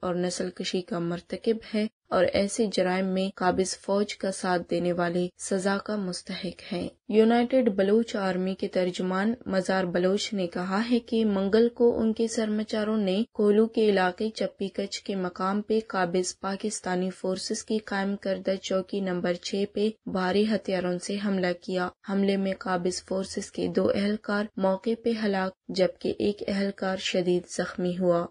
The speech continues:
बलूच नेशनल मूवमेंट डायस्पोरा कमेटी के ऑर्गेनाइजर डॉक्टर नसीम बलूच ने कहा है कि ब्रिटिश फॉरेन और कॉमनवेल्थ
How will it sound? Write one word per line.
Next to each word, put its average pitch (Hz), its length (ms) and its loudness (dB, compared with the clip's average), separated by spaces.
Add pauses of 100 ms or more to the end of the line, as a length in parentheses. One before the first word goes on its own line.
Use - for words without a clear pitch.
(260)
बलूच 214 480 6
नेशनल 240 460 2
मूवमेंट 208 500 2
डायस्पोरा 190 520 2
कमेटी 185 440 -4
के 202 180 -2
ऑर्गेनाइजर 185 680 2 (240)
डॉक्टर 190 400 4
नसीम 208 440 0
बलूच 214 400 4
ने 220 140 2
कहा 208 280 -2
है 247 260 2
कि 214 240 4
ब्रिटिश 185 500 0
फॉरेन 196 420 -2 (100)
और 185 340 0
कॉमनवेल्थ 190 800 0